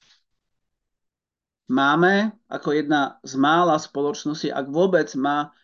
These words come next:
takýto presne benefitný program, podľa mňa sme jediná spoločnosť na trhu, máme tzv benefitný program Renta a istota. My si uvedomujeme a chceme sa podeliť, ak sa spoločnosti darí a darí sa spoločnosti preto, lebo sa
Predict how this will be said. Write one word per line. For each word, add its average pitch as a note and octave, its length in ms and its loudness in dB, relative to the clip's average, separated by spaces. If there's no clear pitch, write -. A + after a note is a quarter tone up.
takýto F3 460 0
presne D#3+ 320 -2
benefitný D3+ 640 -2
program, C#3+ 400 -2
podľa C#3 180 -2
mňa C#3 140 0
sme C#3 240 -4
jediná D#3+ 240 0
spoločnosť C3+ 880 -6
na C#3 160 -6
trhu, F3+ 480 -4
máme D3 240 0
tzv D3 260 -4
benefitný D#3 560 -2
program C#3+ 560 -2
Renta C#3 640 0
a C3+ 400 -6
istota. C#3 560 -10
My E3 80 2
si G3+ 160 2
uvedomujeme D#3+ 640 2
a C#3+ 160 0
chceme E3 240 -6
sa D#3+ 160 -4
podeliť, D#3 640 0
ak C#3+ 100 -2
sa E3 160 -6
spoločnosti E3+ 720 0
darí D#3+ 560 2
a C#3 160 -2
darí D#3 320 2
sa D3+ 420 2
spoločnosti D3+ 680 -6
preto, D#3 240 -4
lebo D3 180 -2
sa D3 160 -4